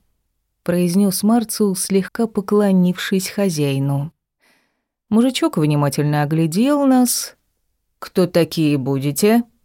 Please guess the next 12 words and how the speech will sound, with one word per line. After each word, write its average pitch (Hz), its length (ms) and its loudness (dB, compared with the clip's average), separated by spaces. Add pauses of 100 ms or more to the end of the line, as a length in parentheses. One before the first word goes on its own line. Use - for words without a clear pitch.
(260)
Как 240 240 -2
вас 147 220 2
звать, 139 340 -2
величать?" 135 720 -4 (460)
ответил 165 500 -2
он 165 160 0
дружелюбно. 160 800 -2 (1040)
"Марциус 147 960 -2
я, 147 340 0 (200)
маг 175 580 2
и 175 80 2
гадатель", 135 800 0